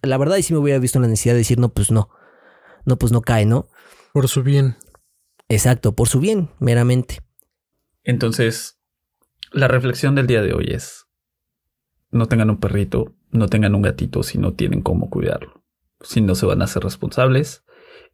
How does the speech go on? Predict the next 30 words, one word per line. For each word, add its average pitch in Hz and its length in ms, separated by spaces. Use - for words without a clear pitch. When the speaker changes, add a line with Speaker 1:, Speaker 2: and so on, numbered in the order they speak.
Speaker 3:
y - 120
si - 180
no 101 420
van 107 280
a 101 60
decir, 117 540
es - 160
parte 110 280
de 92 40
la 92 80
familia. - 420
Y 147 100
ahora 151 120
sí, 165 140
continuando 156 440
con 190 140
el 196 140
programa, 160 460
Alan, 190 600
dinos, 156 580
tú, 185 500
Speaker 2:
Dígame. 131 380
Speaker 3:
aparte 120 320
de 131 100
todo 233 360
lo 147 100
que 147 100
ya 135 100
hemos 151 200
platicado, 117 600